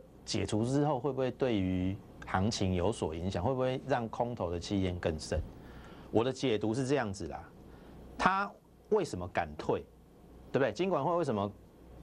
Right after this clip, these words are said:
要把这个禁空令把它撤除？投资朋友，我从过去的历史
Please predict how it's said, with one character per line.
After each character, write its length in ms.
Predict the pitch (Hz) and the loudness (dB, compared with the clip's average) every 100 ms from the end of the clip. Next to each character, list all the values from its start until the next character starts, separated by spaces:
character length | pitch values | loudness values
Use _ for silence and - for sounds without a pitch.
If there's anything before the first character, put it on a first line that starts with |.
| - - - - | -18 -18 -18 0
要 120 | 175 151 | 2 4
把 140 | 98 | 2
这 100 | 147 | 0
个 180 | 123 117 117 | 2 0 0
禁 200 | 143 123 | 0 0
空 400 | 107 110 113 117 | 2 0 0 0
令 240 | 120 90 87 - - - | 0 0 -4 -14 -18 -4
把 120 | - | -2
它 100 | 107 | 0
撤 240 | - 110 | 0 -2
除？ 180 | 82 - - - - - - - | -2 -8 -14 -18 -20 -18 -16 0
投 80 | 156 | 4
资 0 | |
朋 80 | 220 | 4
友， 20 | |
我 100 | 117 | 2
从 220 | 110 113 | 0 0
过 180 | 190 151 | 2 2
去 240 | - 156 | 2 2
的 120 | 113 | 2
历 200 | 104 143 | 4 2
史 240 | 98 - | 2 -2